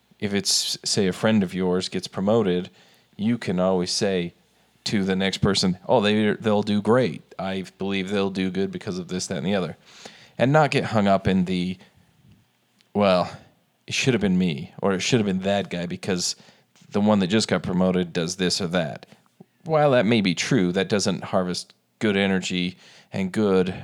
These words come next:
um, positive gossip towards that person.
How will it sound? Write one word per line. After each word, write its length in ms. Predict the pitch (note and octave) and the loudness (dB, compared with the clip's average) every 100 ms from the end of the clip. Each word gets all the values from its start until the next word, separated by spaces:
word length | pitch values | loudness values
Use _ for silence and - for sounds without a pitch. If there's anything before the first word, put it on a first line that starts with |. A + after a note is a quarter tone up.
| - | -8
um, 440 | G2+ E2+ E2+ E2+ F#2 _ _ - - _ | -6 -4 -4 -4 -6 _ _ -20 -20 _
positive 600 | - G#2+ G2 G2 F#2 F2+ | 2 4 4 2 0 0
gossip 460 | F#2 F#2+ F#2 F2 E2 | -2 -2 0 -2 -6
towards 340 | - E2+ E2 | -6 -4 -4
that 180 | - - | -6 -12
person. 420 | - - - - | -12 -14 -14 -14